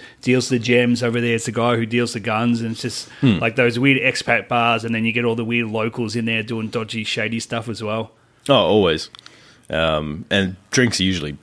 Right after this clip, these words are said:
Speaker 2: incredibly cheap as well. Um, but obviously, I, I, you know, do reporting and stuff during the day, but it's usually a pretty good way to meet locals or, or even just sort of make contacts with,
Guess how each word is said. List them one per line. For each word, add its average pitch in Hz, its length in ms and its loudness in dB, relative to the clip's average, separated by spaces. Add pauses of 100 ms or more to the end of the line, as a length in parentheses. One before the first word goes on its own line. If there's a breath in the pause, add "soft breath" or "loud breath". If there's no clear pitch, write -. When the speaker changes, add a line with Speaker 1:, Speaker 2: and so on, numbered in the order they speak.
Speaker 2:
incredibly 82 460 0
cheap 78 260 -4
as 71 100 -8
well. 82 340 -2 (140)
Um, 82 360 -10
but 101 100 2
obviously, 110 300 4
I, 104 100 4 (160)
I, 92 40 2 (120)
you 98 120 2
know, 85 80 -4
do 87 140 -2
reporting 87 400 0
and 85 80 -2
stuff 80 160 -4
during 82 200 -4
the 80 40 -6
day, 87 220 0
but 78 140 -6 (420 loud breath)
it's 98 160 0
usually 110 180 4
a 92 40 2
pretty 104 180 0
good 90 140 -2
way 90 160 4
to 87 60 0
meet 85 140 -2
locals 82 480 -2
or, 78 300 -2
or 80 280 -2
even 80 260 -4
just 76 160 -4
sort 80 100 -4
of 78 60 -6
make 80 220 -4
contacts - 560 -4
with, 82 240 -2